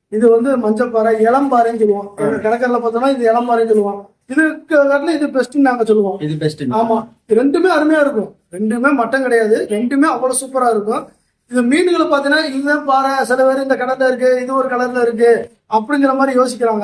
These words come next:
Speaker 1: அப்படிலாம் யோசிக்க வேண்டிய அவசியமே கிடையாது. இது ஃபுல்லாமே பாறை தான், ரெண்டுமே அருமையா இருக்கும். ஏ, இது வந்து ஒரு டேஸ்ட் இருக்கும். இப்ப நான் அந்த பாறைக்கு நம்ம கருங்கனி பாறை, வெட்டு பாறைக்கு நான் சொல்லியிருப்பேன்.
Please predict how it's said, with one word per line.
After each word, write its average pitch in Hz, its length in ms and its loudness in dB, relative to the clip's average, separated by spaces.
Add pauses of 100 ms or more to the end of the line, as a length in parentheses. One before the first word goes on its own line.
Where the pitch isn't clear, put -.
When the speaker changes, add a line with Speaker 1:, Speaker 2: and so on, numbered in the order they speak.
Speaker 1:
அப்படிலாம் 240 340 0
யோசிக்க 226 300 -4
வேண்டிய 226 240 2
அவசியமே 214 380 -2
கிடையாது. 208 240 -2 (360)
இது 214 160 0
ஃபுல்லாமே 247 260 2 (120)
பாறை 233 240 2 (100)
தான், 277 100 -2 (380)
ரெண்டுமே 285 400 2
அருமையா 254 320 0
இருக்கும். 190 240 -6 (520)
ஏ, 247 40 4 (220)
இது 302 80 -2 (100)
வந்து 320 240 4
ஒரு 302 180 0
டேஸ்ட் 262 260 0
இருக்கும். 190 420 -6
இப்ப 214 180 -8
நான் 254 140 0
அந்த 285 120 2 (120)
பாறைக்கு 311 340 0
நம்ம 294 120 0 (440)
கருங்கனி 285 400 0
பாறை, 269 220 2
வெட்டு 254 200 -2
பாறைக்கு 262 280 -2
நான் 233 160 -4
சொல்லியிருப்பேன். 233 440 -2